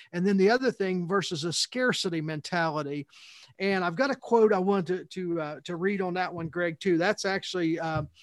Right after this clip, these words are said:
early on in the first chapter. It says, "The person living in fear always sees a problem in every solution. The fear creates a scarcity mentality.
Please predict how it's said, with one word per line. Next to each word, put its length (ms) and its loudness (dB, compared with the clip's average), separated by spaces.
early 280 4
on 200 2
in 120 -2
the 40 -4
first 300 -2
chapter. 400 0
It 60 -10
says, 360 0
"The 100 0
person 440 4
living 260 8
in 120 6
fear 680 0
always 500 4
sees 300 0
a 60 0
problem 600 2
in 140 -4
every 360 0
solution. 760 -4
The 120 -2
fear 480 4
creates 480 2
a 80 -2
scarcity 840 0
mentality. 880 -4